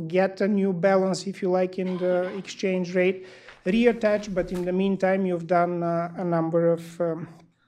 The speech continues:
reforms. Sounds very, uh, logical, but it has a number of, um, problems. One, uh, purely, uh, technical problem, that then all contracts have to be rewritten from euro to whatever the new currency would be, the new drachma or the new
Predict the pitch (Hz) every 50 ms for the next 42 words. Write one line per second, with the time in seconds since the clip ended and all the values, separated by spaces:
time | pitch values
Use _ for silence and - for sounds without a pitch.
0 | _ _ _ _ - 202 202 185 - - 180 170 160 170 208 - - - - -
1 | - - 226 220 214 208 202 - 196 185 180 180 175 170 165 165 170 175 165 160
2 | 165 165 165 165 160 156 165 160 - 247 311 240 202 196 185 208 196 - - 214
3 | 202 180 196 190 196 190 190 185 185 180 175 175 175 170 - - 185 175 170 170
4 | 175 175 - - _ _ _ _ _ _ _ _ _ _ _ _ _ _ _ _
5 | _ - - - - - - - - _ - - _ - 202 196 185 170 185 214
6 | 277 277 - - 196 196 196 196 196 196 190 190 185 180 180 175 175 170 175 -
7 | - - - _ _ _ - - 202 190 185 175 170 170 170 165 165 160 160 160
8 | - - 175 165 165 156 160 - - 240 247 254 247 170 - 175 160 165 170 170
9 | 160 160 202 208 220 202 190 170 165 160 185 170 175 190 180 175 180 180 - 196
10 | 185 180 - 185 170 175 - - 170 165 170 - 175 160 175 175 175 170 170 185
11 | 180 175 180 175 165 165 - 175 170 170 175 175 180 185 180 180 180 175 165 170
12 | 175 160 160 165 165 175 170 160 165 165 170 165 170 175 175 170 170 180 175 170
13 | 170 165 160 165 - - 170 165 170 170 165 160 147 151 143 151 151 151 156 160
14 | 156 143 147 160 175 175 202 - - 196 185 185 180 165 135 156 156 156 156 151
15 | 151 151 151